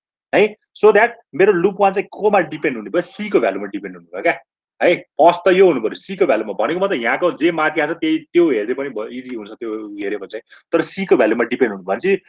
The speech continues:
यो कतिचोटि चल्ने भयो? दुई सय पचपन्न चोटि रन-, चल्ने भयो, because एफएफ भनेको छ, होइन? एफएफ भनेको छ। यो loop two मा सी देख्ने बित्तिकै तिम्रो सी ज-, चले होइन क्या, यहाँ गएर थाहा हुन्छ नि त तिम्रो डिसी। हेर न, यहाँ Loop two मा सी देखेछ, तर यो सी ले पाएको होइन नि त यो। यहाँ पनि हेर न, त्यसो भए त यो सी beam पा-,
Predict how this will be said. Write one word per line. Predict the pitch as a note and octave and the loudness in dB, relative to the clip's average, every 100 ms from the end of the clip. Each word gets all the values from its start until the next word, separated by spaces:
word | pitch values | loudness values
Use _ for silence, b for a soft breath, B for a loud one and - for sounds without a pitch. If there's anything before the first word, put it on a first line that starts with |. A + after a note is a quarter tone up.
| b - | b 2
यो | D#3+ | 4
कतिचोटि | F3+ F3+ F3+ | 4 4 2
चल्ने | F3 D3+ C#3 | 4 2 2
भयो? | E3 | 0
दुई | F#3 C3+ | 0 -4
सय | C3+ | -4
पचपन्न | C3+ C3 - C3 | -4 -4 -4 -6
चोटि | A#2+ G#2+ | -6 -10
रन-, | G2+ G2 G2+ - | -8 -10 -8 -4
चल्ने | A2+ G2+ | -4 -4
भयो, | F2+ A#2 | -12 -6
because | D#3+ F3 - b b | 0 0 -2 b b
एफएफ | C3 E3+ - | -2 -2 0
भनेको | A2 A#2 A#2 | 0 -2 -4
छ, | A#2+ | -8
होइन? | - _ _ - D3+ | -14 _ _ -4 -2
एफएफ | B2 B2 C#3+ | 0 0 0
भनेको | G2+ G2+ | -2 -4
छ। | - | 0
यो | C#3 | 2
loop | E3+ G3 | 4 2
two | G#3 | 2
मा | G3 | 2
सी | F#3+ G3 | 2 0
देख्ने | F#3 F3 F3+ | 2 2 2
बित्तिकै | F3 F3+ | -2 -2
तिम्रो | F#3 E3+ | -2 -2
सी | E3 F3+ E3+ | -4 -4 -8
ज-, | B2 A#2+ - | -6 -6 0
चले | C#3+ A#2+ | 2 2
होइन | F#2+ | 0
क्या, | C#3 | -2
यहाँ | C3+ D#3+ F#3 | 0 2 2
गएर | D#3+ D#3+ C#3 | 4 4 4
थाहा | C#3 | 0
हुन्छ | A2 G#2+ | 0 -2
नि | D3+ | -8
त | G2+ | -8
तिम्रो | G2 F#2+ | -10 -12
डिसी। | A2+ - C3 B2+ - b b | -12 -12 -10 -10 -14 b b
हेर | A#2+ D3+ | 2 4
न, | |
यहाँ | A2 F2 _ _ _ - | 2 -4 _ _ _ -14
Loop | G#2+ A#2+ D3+ | 0 2 4
two | F3+ | 4
मा | E3 D3+ | 6 4
सी | C#3 E3 | 2 0
देखेछ, | D#3 D#3 D#3+ | 2 4 4
तर | F#3+ D3+ D3 | 2 2 4
यो | D3 | 4
सी | C#3+ E3+ | 0 0
ले | E3 | 0
पाएको | E3 C#3+ - | 2 2 2
होइन | G2+ | -2
नि | C#3 | -4
त | C#3+ | -6
यो। | F2 - _ _ - | -6 -10 _ _ -4
यहाँ | A2+ | -2
पनि | C#3+ C#3 | 2 2
हेर | D#3 | 2
न, | |
त्यसो | D3 D3 | 0 0
भए | D3+ | 2
त | D#3 | 2
यो | |
सी | D3 - E3+ C#3+ | 2 -2 -2 0
beam | A#2 E3 F3+ D#3 | -2 -4 -4 2
पा-, | C#3 B2+ | 2 2